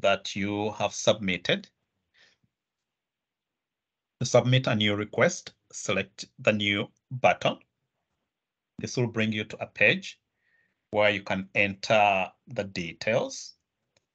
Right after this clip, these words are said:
So let's say I need, I have a question about my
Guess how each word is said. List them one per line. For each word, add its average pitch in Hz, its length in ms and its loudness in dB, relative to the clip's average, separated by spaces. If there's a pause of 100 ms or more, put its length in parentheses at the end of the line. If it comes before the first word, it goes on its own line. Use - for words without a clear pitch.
(260)
So - 120 -4
let's 110 200 2
say 117 720 6
I 104 100 -4
need, 107 400 -4
I 107 60 -6
have 107 180 -4
a 104 60 -2
question 104 760 -4
about 98 460 0
my 95 200 0